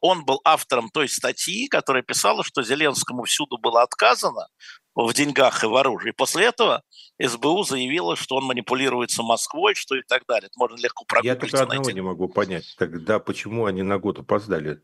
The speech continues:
Speaker 2: То есть, э, неплохо
Speaker 1: Так он
Speaker 2: было.
Speaker 1: продолжает приезжать в Украину, вы не волнуйтесь.
Speaker 2: Понимаете,
Speaker 1: <laughs>
Speaker 2: ну,
Speaker 1: Нет, это так бывает.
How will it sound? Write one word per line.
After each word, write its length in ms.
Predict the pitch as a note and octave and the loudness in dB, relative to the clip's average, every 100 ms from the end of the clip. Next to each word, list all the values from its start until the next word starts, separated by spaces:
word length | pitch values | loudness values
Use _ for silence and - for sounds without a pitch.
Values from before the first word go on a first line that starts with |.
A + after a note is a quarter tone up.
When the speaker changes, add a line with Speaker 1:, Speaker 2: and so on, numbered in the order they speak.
| _ | _
Speaker 2:
То 60 | |
есть, 120 | D#2 - | -8 -4
э, 380 | F2 E2+ F2 F#2 | -4 -2 -2 -2
неплохо 240 | B2+ F3+ C#3+ | 0 2 4
Speaker 1:
Так 80 | C3 | 6
он 100 | A#3+ | 6
Speaker 2:
было. 60 | - | 6
Speaker 1:
продолжает 480 | G#3 G3+ C#4 A3+ - | 6 6 6 4 4
приезжать 520 | E3+ E3+ D3 D#3 - | 4 4 4 4 4
в 60 | C3 | 2
Украину, 640 | - D3+ D3+ A#2+ G2 A2 | 4 4 4 4 4 4
вы 100 | A#2+ | 4
не 80 | C#3+ | 4
волнуйтесь. 720 | D#3+ E3 D#3 A2+ - - - - - - - - | 4 2 0 -6 -8 -8 -8 -4 -4 -4 -4 -2
Speaker 2:
Понимаете, 260 | E2 F2+ | -2 0
Speaker 1:
<laughs> 220 | - C3 C3+ | 2 2 2
Speaker 2:
ну, 260 | F3+ A#2 - - - | 2 2 0 -8 -2
Speaker 1:
Нет, 200 | C#3 C3+ | 2 4
это 200 | F#3 - | 2 4
так 220 | G3+ D3+ | 2 2
бывает. 440 | E3+ D3+ G#2 D#2+ | 0 2 0 -2